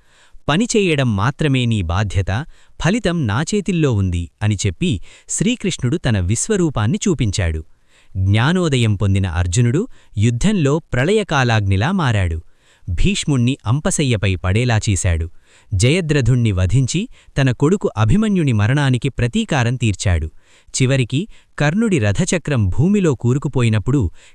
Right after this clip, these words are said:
కృష్ణుడి ఆదేశం మేరకు అంజలిక అస్త్రాన్ని ప్రయోగించి కర్ణుణ్ణి వధించాడు.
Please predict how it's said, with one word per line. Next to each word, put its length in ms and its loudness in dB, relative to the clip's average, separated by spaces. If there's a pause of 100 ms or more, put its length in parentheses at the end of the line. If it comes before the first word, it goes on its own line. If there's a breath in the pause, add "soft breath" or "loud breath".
కృష్ణుడి 420 0
ఆదేశం 500 0
మేరకు 420 0 (340 soft breath)
అంజలిక 460 2
అస్త్రాన్ని 540 0
ప్రయోగించి 680 0 (300 soft breath)
కర్ణుణ్ణి 440 2
వధించాడు. 640 2